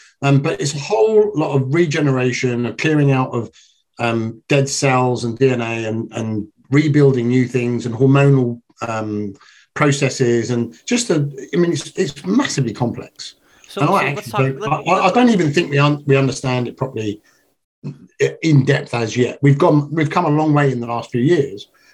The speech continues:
Speaker 1: but I
Speaker 2: Yeah.
Speaker 1: still think there's a lot to it that we're not, we're not aware of.
Speaker 2: Well, now, and now there's books, there's, you know, huge, thick
Speaker 1: <clears throat>
Speaker 2: books
Speaker 1: Yeah.
Speaker 2: that are, that are all about sleep. And it's like, you, you look at that book and you're like, "Holy shit,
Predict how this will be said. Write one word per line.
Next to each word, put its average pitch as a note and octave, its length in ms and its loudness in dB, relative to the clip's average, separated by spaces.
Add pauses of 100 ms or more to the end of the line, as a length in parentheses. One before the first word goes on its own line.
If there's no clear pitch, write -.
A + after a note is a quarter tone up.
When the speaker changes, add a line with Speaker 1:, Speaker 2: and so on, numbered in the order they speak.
(120)
Speaker 1:
but C#3 80 0
I - 20 2
Speaker 2:
Yeah. B2 80 0
Speaker 1:
still D#3+ 200 2
think C3 200 0
there's A#2 160 -6
a B2 60 0
lot B2 220 0
to A#2+ 140 0
it G#2 100 -6
that G#2 80 -8
we're G#2+ 120 -4
not, A2 260 -10 (100)
we're A2+ 140 -4
not - 120 -6
aware G#2 200 -2
of. - 60 -10
Speaker 2:
Well, D3 280 -8
now, D3 260 -10
and C#3 180 -12
now D#3 220 -10
there's C3 220 -12
books, A#2 680 -10
there's, C3 400 -12
you D3 100 -14
know, G2 160 -14 (180)
huge, F3+ 920 -14
thick - 320 -12
Speaker 1:
<clears throat> D#3 40 -18
Speaker 2:
books D3 540 -6 (180)
Speaker 1:
Yeah. - 160 -6 (100)
Speaker 2:
that C#3 180 -10
are, B2 420 -12
that C#3+ 180 -10
are C3+ 200 -10
all E3+ 440 -4
about C#3+ 500 -8
sleep. D#3 400 -12
And C3 80 -12
it's B2+ 140 -14
like, C3 160 -10
you, C3+ 340 -16
you C3+ 280 -18 (120)
look F3 260 -8
at C4 100 -10
that C#3 160 -10
book A3+ 140 -6
and D#3 80 -16
you're C3+ 80 -12
like, - 160 -10
"Holy F3 360 -14
shit, D#3 560 -12